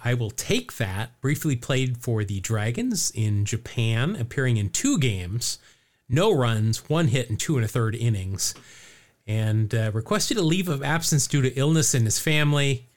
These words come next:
But they said, "Instead, we're just gonna release you."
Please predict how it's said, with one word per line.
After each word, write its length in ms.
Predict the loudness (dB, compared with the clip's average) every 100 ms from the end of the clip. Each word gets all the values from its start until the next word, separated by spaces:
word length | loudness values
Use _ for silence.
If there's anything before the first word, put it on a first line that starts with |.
| _ _ _ _ -4
But 240 | -2 -2 -4
they 140 | 0 0
said, 360 | 2 2 0 0
"Instead, 520 | 2 2 2 2 2
we're 80 | 2
just 180 | 2 2
gonna 160 | 2
release 400 | 2 -2 -4 -4
you." 140 | -6